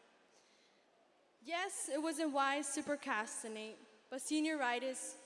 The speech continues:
is real. Believe me, I tried to work on this earlier, but I had no idea what I wanted to say, nor where to begin.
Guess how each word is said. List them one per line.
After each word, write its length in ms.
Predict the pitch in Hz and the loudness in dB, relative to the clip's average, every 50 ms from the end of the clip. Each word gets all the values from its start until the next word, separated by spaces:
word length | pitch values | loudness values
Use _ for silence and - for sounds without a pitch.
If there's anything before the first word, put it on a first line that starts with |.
| - - | -10 -4
is 320 | 247 294 294 294 - - 247 226 | -2 0 0 0 -2 -4 -4 -2
real. 340 | 233 254 262 240 214 202 208 202 - - - - - - - - - - - - - - - - - - - - - - - _ _ _ _ _ _ _ _ _ _ - - - - - _ | -2 0 0 0 -2 -4 -6 -12 -16 -20 -20 -20 -20 -20 -20 -20 -20 -20 -20 -20 -20 -20 -20 -20 -20 -20 -20 -20 -20 -20 -20 _ _ _ _ _ _ _ _ _ _ -20 -20 -20 -20 -10 _
Believe 400 | 277 302 311 320 330 330 311 - | -2 0 2 2 2 2 0 -2
me, 300 | 277 262 254 233 220 220 226 - - - - - - - - - - _ - | -4 -4 -4 -4 -6 -8 -12 -18 -20 -20 -20 -20 -20 -20 -20 -20 -12 _ -2
I 140 | 330 349 359 | -2 -2 -2
tried 380 | - - 359 311 311 320 330 - | -2 -4 -2 -2 -2 -4 -4 -6
to 100 | - 294 | -6 -4
work 260 | 262 262 262 262 269 | -4 -4 -4 -4 -4
on 140 | 254 254 262 | -4 -4 -4
this 200 | 254 262 254 - - | -4 -4 -6 -6 -8
earlier, 360 | 233 226 226 226 220 220 226 220 214 - - - - - - - | -6 -6 -6 -6 -6 -8 -10 -12 -14 -20 -20 -20 -20 -20 -4 2
but 140 | 269 269 269 | 4 6 6
I 60 | 262 | 6
had 340 | 262 247 277 262 269 240 254 | 4 4 4 4 4 4 2
no 180 | 262 269 277 | 4 4 6
idea 480 | 285 285 285 - 254 254 254 240 240 240 233 220 | 4 4 2 0 0 0 2 2 2 2 2 0
what 140 | 233 233 | 2 2
I 100 | 226 220 | 2 2
wanted 400 | 214 208 226 233 240 254 277 277 - | 0 2 2 4 4 4 2 0 0
to 80 | 302 | 0
say, 380 | 302 - - 359 349 359 370 381 370 - - - - - - - - - - - | -2 0 2 2 4 4 2 0 -4 -8 -16 -20 -20 -20 -20 -20 -20 -16 -6 0
nor 220 | 262 277 262 247 | 2 4 4 6
where 200 | 240 254 254 254 | 4 4 2 2
to 180 | 254 - 254 202 | 0 -2 -4 -4
begin. 380 | 240 226 185 233 226 214 208 | -4 -4 -2 -2 -2 -2 -4